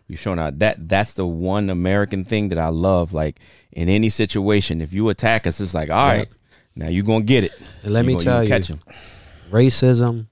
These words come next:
Speaker 2: classism, uh, all those isms, it's been a, a big, big thorn, you know, or, or big, just a, a, a big cancer for this country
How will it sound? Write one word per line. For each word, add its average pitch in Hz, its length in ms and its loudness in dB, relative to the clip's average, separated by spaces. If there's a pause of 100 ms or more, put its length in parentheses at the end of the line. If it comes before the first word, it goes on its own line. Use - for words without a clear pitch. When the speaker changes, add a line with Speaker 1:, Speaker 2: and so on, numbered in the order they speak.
(400)
Speaker 2:
classism, 98 880 2 (580)
uh, 76 280 -6
all 101 200 0
those 101 280 2
isms, 104 560 0 (320)
it's 107 220 0
been 104 400 2
a, 87 460 -2
a 85 180 -2 (220)
big, 98 340 2 (500)
big 95 340 0 (800)
thorn, 98 520 -2 (320)
you 95 160 -4
know, 82 140 -2
or, 82 300 -4
or 85 200 -6
big, 92 300 -4 (640)
just 135 240 -2
a, - 180 -4
a, 98 180 -2
a - 40 -2
big 113 300 -2
cancer 110 540 -2
for 98 240 -4
this 87 160 -2
country 87 580 -6